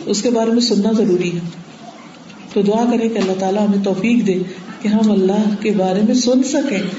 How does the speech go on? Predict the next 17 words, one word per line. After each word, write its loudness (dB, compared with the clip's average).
کہ -2
کون 2
ہے 2
ہمارا 2
رب۔ 0
کیا 0
قبر 2
میں 2
پہلا 2
سوال 2
یہ 2
نہیں 4
ہوگا، 2
"من 2
ربک؟" 0
کون 2
ہے 2